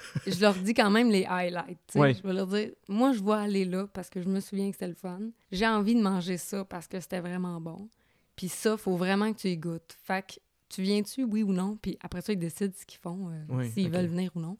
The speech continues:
Speaker 2: Mais, euh,
Speaker 1: J'imagine qu'il y a aussi, c'est pas tout le monde qui suit, il y a des gang-, des
Speaker 2: il y en a
Speaker 1: personnes qui
Speaker 2: qui,
Speaker 1: vont,
Speaker 2: oui,
Speaker 1: euh,
Speaker 2: c'est ça. Hey, il y a les gangs, là, moi, je me rends compte avec les années que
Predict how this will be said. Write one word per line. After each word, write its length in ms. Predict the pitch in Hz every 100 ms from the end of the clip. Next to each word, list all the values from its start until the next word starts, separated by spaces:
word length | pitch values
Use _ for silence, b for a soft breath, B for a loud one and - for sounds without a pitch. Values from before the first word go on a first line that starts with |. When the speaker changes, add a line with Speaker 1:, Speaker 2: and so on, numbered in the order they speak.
| b b b _
Speaker 2:
Mais, 340 | 180 180 180
euh, 40 | 165
Speaker 1:
J'imagine 240 | 123 143 160
qu'il 80 | 151
y 40 |
a 20 |
aussi, 280 | 131 - 147
c'est 80 | 120
pas 80 | 135
tout 80 | 135
le 60 | 127
monde 120 | 120
qui 100 | -
suit, 220 | 139 139
il 60 | 127
y 40 |
a 40 |
des 100 | 123
gang-, 120 | 127 120
des 120 | -
Speaker 2:
il 80 | 135
y 40 |
en 40 | 196
a 20 |
Speaker 1:
personnes 240 | 190 208 143
qui 60 |
Speaker 2:
qui, 60 | -
Speaker 1:
vont, 160 | 127
Speaker 2:
oui, 100 | 117
Speaker 1:
euh, 140 | 120 113
Speaker 2:
c'est 180 | 104 185
ça. 220 | - 220
Hey, 100 | 180 170
il 40 |
y 40 |
a 40 | 180
les 200 | 175 175
gangs, 360 | 214 247 277
là, 80 | 220
moi, 140 | 202 196
je 60 |
me 60 | 185
rends 220 | 180 185
compte 200 | 240 277
avec 200 | 202 185
les 160 | 180 175
années 260 | 185 202 262
que 260 | 190 175